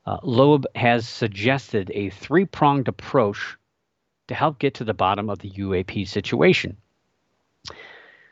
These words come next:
So I read about this and, uh, was on the,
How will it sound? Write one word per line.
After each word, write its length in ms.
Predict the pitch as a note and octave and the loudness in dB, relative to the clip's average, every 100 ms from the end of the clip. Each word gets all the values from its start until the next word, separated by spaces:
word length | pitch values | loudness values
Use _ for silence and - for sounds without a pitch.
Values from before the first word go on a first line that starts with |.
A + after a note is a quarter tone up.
| _ _ | _ _
So 140 | - | 4
I 100 | A#2+ | 4
read 200 | A#2 C3 | 4 4
about 260 | B2+ A#2 A2 | 4 2 2
this 400 | A#2 A2 - - | 0 0 -6 -12
and, 420 | G#2+ G2 G2 F#2+ G2 | -8 -4 -2 -4 -6
uh, 260 | - G2+ - | -6 -8 -8
was 160 | G#2+ A#2 | -4 0
on 140 | A2 | 2
the, 420 | G2+ G2 F#2+ F#2 | 2 2 2 -2